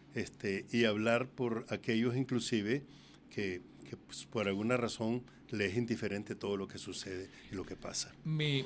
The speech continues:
Speaker 2: me llamó la atención en ese... Eh, espectáculo,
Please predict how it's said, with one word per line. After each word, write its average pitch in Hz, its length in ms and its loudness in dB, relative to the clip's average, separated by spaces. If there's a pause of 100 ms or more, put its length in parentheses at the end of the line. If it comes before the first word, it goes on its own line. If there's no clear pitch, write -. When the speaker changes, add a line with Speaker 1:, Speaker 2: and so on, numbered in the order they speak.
(120)
Speaker 2:
me 131 220 2
llamó 135 260 4
la 185 80 6
atención 110 720 0 (320)
en 120 140 0
ese... 170 500 0 (640)
Eh, 110 300 0 (880)
espectáculo, 165 840 -2